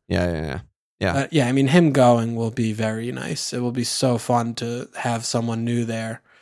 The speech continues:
Speaker 2: with that squad, you know, hopefully gets more out of it because there's so many F P L picks just going to waste on Leicester this season.
Speaker 1: So many F P L picks. And oh my God, Schmeichs.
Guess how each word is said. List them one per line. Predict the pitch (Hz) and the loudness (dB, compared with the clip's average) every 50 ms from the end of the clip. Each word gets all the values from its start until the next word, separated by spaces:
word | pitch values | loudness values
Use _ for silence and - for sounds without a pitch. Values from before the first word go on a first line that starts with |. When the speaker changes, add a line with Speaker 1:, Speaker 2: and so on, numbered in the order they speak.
| _ _ _ _ _ _ | _ _ _ _ _ _
Speaker 2:
with | - 131 - | -6 -2 0
that | - 120 113 - | 0 0 0 -2
squad, | - - - 120 117 113 117 120 123 139 170 156 | -4 -2 0 2 2 4 4 2 2 2 0 0
you | 127 | 0
know, | 123 120 113 | 2 2 2
hopefully | 117 123 113 - - - 117 113 | 2 2 0 0 -2 -2 -2 -2
gets | 110 120 110 - - - | -2 -4 -4 -6 -8 -14
more | - - 131 120 120 117 | -12 -8 -6 -2 0 0
out | 113 113 113 110 | 0 0 0 -2
of | 110 104 | -4 -4
it | 110 110 - - - | -6 -8 -10 -6 -6
because | 139 117 - 135 123 113 120 | -6 -2 0 0 0 2 2
there's | 135 135 127 - | 4 4 4 4
so | - - 151 143 | 6 6 6 8
many | 143 143 135 135 | 8 6 6 4
F | 127 120 - | 2 2 2
P | - 127 | 4 4
L | 123 117 | 4 4
picks | - - 120 101 - | 4 0 -4 -6 -6
just | - 117 110 - | -6 -6 -6 -2
going | - 123 117 117 113 | -2 0 0 -2 -4
to | 110 | -6
waste | 107 113 117 117 - - | -8 -10 -10 -8 -8 -8
on | 117 117 120 | -8 -10 -8
Leicester | - - - - - - | -8 -8 -8 -8 -8 -6
this | - - - | -4 -2 -2
season. | - - - - - - 160 151 | 0 0 0 0 0 2 2 2
Speaker 1:
So | 160 156 151 156 156 151 | 4 2 2 2 0 -2
many | 135 123 120 120 117 113 101 | 0 0 0 2 2 2 2
F | 101 98 95 - | 0 0 0 0
P | 104 | 0
L | 98 98 | 0 0
picks. | - - 90 78 - - - | 0 0 -2 -4 -4 -4 -2
And | 98 117 117 | -2 -2 0
oh | - - 139 147 | 0 0 0 0
my | 139 123 110 104 | 0 0 -2 -2
God, | 90 - 110 104 101 95 87 | -2 -2 0 0 0 0 -2
Schmeichs. | - - - - 107 107 104 104 - - - - - - | -4 -4 -2 0 2 2 2 0 -4 -6 -8 -10 -10 -10